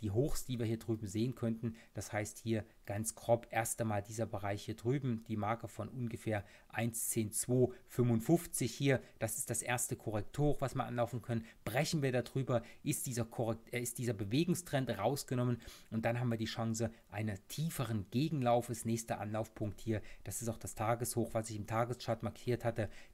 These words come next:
die Marke von eins zehn drei einundzwanzig. Das ist das Hoch, was wir hier gehabt haben und dann sehen wir, ist nach oben hin erst auch immer einiges am Platz. Ja? Aber für mich als Händler ist viel, viel, viel interessanter, was wir hier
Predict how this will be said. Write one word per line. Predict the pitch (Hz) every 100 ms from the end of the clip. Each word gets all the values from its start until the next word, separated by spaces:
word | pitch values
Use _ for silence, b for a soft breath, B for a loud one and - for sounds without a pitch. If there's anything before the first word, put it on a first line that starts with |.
| -
die | 175
Marke | 120 123 - -
von | 123 113 -
eins | 113 117 - -
zehn | - 110 110
drei | - 104
einundzwanzig. | 95 110 110 - 107 123 98
Das | 101 113
ist | 110
das | 107 -
Hoch, | 131 -
was | 117 -
wir |
hier | 110
gehabt | 110 120 -
haben | 120 113 B B -
und | -
dann | 107
sehen | 104 113
wir, | 110 B -
ist | 117 123
nach | - 120
oben | 120 110
hin | 107 110 B -
erst | 110 - 110
auch | -
immer | 110 110 -
einiges | 101 107 101 110 113
am | 107
Platz. | 113 123 - - - -
Ja? | 110 160
Aber | - 113
für | - 127
mich | 180 175 -
als | 127 143
Händler | 156 151 131 B B -
ist | 123 -
viel, | 160 196 180
viel, | 156
viel | - 143
interessanter, | 135 - - 131 170 107 B B B
was | 120 -
wir | 120
hier | - 151